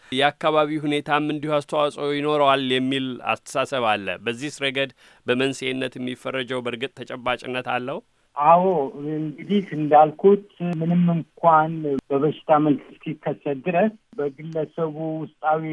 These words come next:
Speaker 2: ሁኔታ ውስጥ ሲሽከረከር የቆየ ሁኔታ ቢሆንም አንዳንድ ሁኔታዎች ይበልጥ ሊያጎሉት ይችላሉ። ለምሳሌ አይደንቲካል ትዊንስ የሚባሉ በመልካቸውም በጸባያቸውም የሚመሳሰሉ መንታዎች ያሉበት አንደኛው ያ በሽታ ካለበት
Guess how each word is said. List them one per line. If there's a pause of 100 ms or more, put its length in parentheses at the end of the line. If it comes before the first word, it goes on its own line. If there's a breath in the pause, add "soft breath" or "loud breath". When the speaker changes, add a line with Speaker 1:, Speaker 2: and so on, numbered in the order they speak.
(120)
Speaker 2:
ሁኔታ
ውስጥ
ሲሽከረከር
የቆየ (280)
ሁኔታ
ቢሆንም (460)
አንዳንድ
ሁኔታዎች (280)
ይበልጥ
ሊያጎሉት
ይችላሉ። (320)
ለምሳሌ (800)
አይደንቲካል
ትዊንስ
የሚባሉ (360)
በመልካቸውም
በጸባያቸውም
የሚመሳሰሉ
መንታዎች
ያሉበት
አንደኛው
ያ
በሽታ
ካለበት